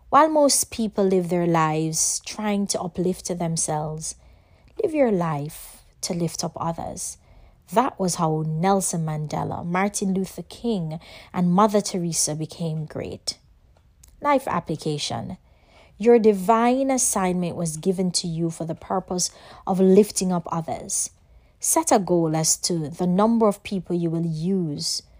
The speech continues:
your life to impact in a powerful way, in a positive way. Let us pray.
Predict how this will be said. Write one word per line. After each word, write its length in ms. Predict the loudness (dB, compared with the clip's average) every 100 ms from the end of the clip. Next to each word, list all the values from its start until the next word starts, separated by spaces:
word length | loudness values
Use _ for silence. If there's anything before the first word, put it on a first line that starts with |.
| _ _ -6
your 220 | -2 0
life 360 | 0 0 -2 -8
to 140 | -8
impact 720 | -6 -6 -6 -4 -4 -4 -8
in 160 | -4 -6
a 60 |
powerful 640 | -2 -2 0 -2 -2 -4 -4
way, 320 | -6 -10 -14 -20 _ -8
in 80 | -8
a 100 | -8
positive 580 | -2 0 0 -4 -8 -8
way. 300 | -10 -12 -14 -20 _ _ _ _ _ _ _ _ _ -20 _ _ _
Let 140 | -2 -2
us 160 | -2
pray. 460 | -6 -6 -6 -6